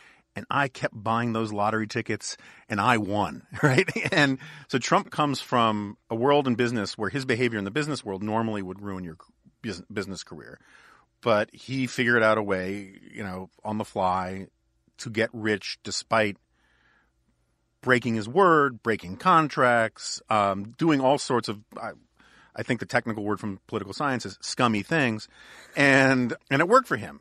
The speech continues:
And so, you know, it's like, there's a great book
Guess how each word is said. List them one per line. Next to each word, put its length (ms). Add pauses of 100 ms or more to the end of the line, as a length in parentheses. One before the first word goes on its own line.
And 160
so, 380 (200)
you 80
know, 80
it's 100
like, 140 (640)
there's 160
a 60
great 260
book 300